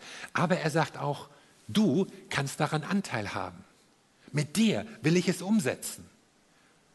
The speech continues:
Und das ist das persönliche Heil, die persönliche Rettung. Gott möchte beides tun und beides bewirken. Und so verändert sich etwas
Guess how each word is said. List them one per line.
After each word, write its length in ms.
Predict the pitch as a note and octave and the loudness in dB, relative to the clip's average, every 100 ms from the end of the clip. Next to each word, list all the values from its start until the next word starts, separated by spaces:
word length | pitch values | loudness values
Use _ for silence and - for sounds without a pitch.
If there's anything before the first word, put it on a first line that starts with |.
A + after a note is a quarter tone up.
| _ _ _ _ _ _ _ _ _ _ _ _ _ _ | _ _ _ _ _ _ _ _ _ _ _ _ _ _
Und 120 | A#2+ | -2
das 120 | - F3 | 0 0
ist 120 | - | -2
das 120 | D#3+ | -4
persönliche 800 | - D#3+ C#3 G#3+ G3 C3 G#2 - | -2 -2 0 0 0 -2 -4 -4
Heil, 160 | G#2+ F#2+ | -4 -4
die 100 | A#2+ | -6
persönliche 840 | C#3+ C3+ - F#3+ G3+ F#3 E3 C3+ | -6 -4 0 2 2 0 0 -2
Rettung. 320 | E3 - F#2+ - _ _ - - - | -2 -6 -16 -20 _ _ -20 -18 2
Gott 320 | E3 - - | 2 2 -2
möchte 320 | B2+ D3 - | -2 -2 -2
beides 600 | A#2 A#2+ C#3+ D3 C#3+ - - - - - | 0 2 2 0 -2 -6 -14 -20 -20 -8
tun 260 | - F3 D#3 | 0 2 2
und 200 | A#2+ G#2 | -2 2
beides 340 | C3+ C#3+ - | 2 2 -4
bewirken. 600 | - A#2+ C3 C3 - F2 - - - - - | -4 -2 -2 -4 -6 -10 -12 -18 -16 -14 -4
Und 120 | B2 | 0
so 100 | C#3+ | 0
verändert 680 | - C3+ - F#3+ G3 C#3 - | 0 -4 0 0 2 0 -4
sich 220 | A#2+ A2+ | -6 -4
etwas 460 | A2 - G#2 - | -4 -2 -4 -4